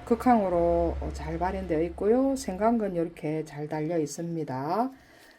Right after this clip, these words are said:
생강근도 잘 달려 있고 뿌리도 억수로 건강합니다. 뿌리 가닥수도 많고 뿌리 건강하고요. 극항 세 개,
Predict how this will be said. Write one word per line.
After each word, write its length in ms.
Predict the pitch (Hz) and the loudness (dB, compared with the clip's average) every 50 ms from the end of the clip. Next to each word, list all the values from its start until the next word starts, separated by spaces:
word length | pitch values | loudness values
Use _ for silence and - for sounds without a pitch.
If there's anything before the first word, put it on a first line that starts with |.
| _ _ | _ _
생강근도 920 | - - 214 202 208 240 269 285 277 294 269 262 240 220 214 214 220 214 214 | -8 -6 -2 2 4 6 6 6 6 6 6 6 6 6 6 4 4 2 0
잘 220 | - 151 156 156 | 0 -2 -4 -2
달려 340 | 160 160 165 170 196 208 202 | -2 -2 -2 -2 -2 0 -2
있고 480 | 208 208 - - 175 185 202 220 220 | -2 -2 -2 -2 0 0 0 -2 -4
뿌리도 540 | - 262 254 233 214 202 - 185 190 190 - | -2 -2 0 0 0 -2 -2 -4 -4 -4 -6
억수로 340 | 196 - - - 208 202 180 | -6 -8 -4 -4 -2 -2 -2
건강합니다. 1200 | - 160 156 156 165 175 185 185 175 165 156 156 151 147 139 139 127 131 139 151 175 208 233 254 - - - - _ _ _ | -4 -6 -6 -4 -4 -4 -4 -6 -6 -6 -6 -4 -4 -4 -4 -4 -6 -4 -4 -2 -2 -2 -2 -2 -6 -10 -20 -20 _ _ _
뿌리 200 | - 262 262 233 | -2 0 0 2
가닥수도 540 | - 247 269 269 254 220 - - 208 - 170 | 2 2 2 2 2 0 -2 -6 -8 -6 -6
많고 720 | 156 151 147 143 143 143 139 - - 214 214 220 220 220 | -6 -4 -6 -6 -8 -8 -8 -6 -4 -2 -2 -2 -2 -2
뿌리 220 | - 214 214 202 165 | -2 -2 -2 -2 -2
건강하고요. 1000 | - 151 151 147 151 170 175 175 170 160 151 - 143 147 180 240 277 294 294 - - - - - - _ - | -4 -4 -4 -4 -4 -4 -6 -6 -6 -8 -6 -4 -2 0 0 0 0 0 -2 -6 -14 -20 -20 -20 -20 _ -4
극항 480 | - 226 220 - - 240 233 233 233 | -2 -2 0 0 0 2 2 2 0
세 240 | 226 - 175 165 160 | 0 -2 -4 -4 -4
개, 420 | 165 170 175 190 202 208 214 214 | -2 -4 -2 -2 -2 -4 -4 -6